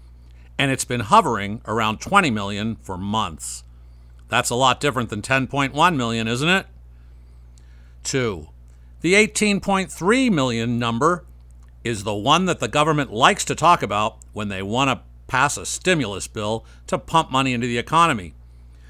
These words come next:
The ten point one million number is the one they use when they want to tell us how well we're doing. Both numbers are basically crap. Three, the Washington Post recently quoted a former chief economist at the Department of Labor,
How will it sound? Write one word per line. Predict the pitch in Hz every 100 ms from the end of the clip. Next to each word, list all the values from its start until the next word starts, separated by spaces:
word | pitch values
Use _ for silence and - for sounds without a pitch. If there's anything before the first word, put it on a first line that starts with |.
| -
The | -
ten | 110 - 196 240
point | - 127 98
one | 110 104 101
million | 101 101 98
number | 101 101 107 101 - - -
is | 95
the | 98
one | 104 127
they | 123 123
use | 123 131 117
when | 120
they | 113
want | 117 117
to | 107
tell | 165 175
us | 117 113
how | - 120
well | 110 117 107
we're | 98
doing. | 85 92 85 78 - - - - - - - -
Both | 151 160 160
numbers | 175 170 180 151
are | 104
basically | 90 127 127 - 90 123 120
crap. | - 110 92 80 - - - - - - - - - - - - -
Three, | 107 107 95 78 - - - - - - -
the | -
Washington | 160 202 208 233 247
Post | - 139 135 -
recently | 95 147 151 185 180
quoted | - 120 98 107
a | -
former | - 156 180 185
chief | - - 165 -
economist | 151 147 110 92 92 -
at | 104
the | -
Department | 95 - 135 139 143
of | 123
Labor, | 120 110 - -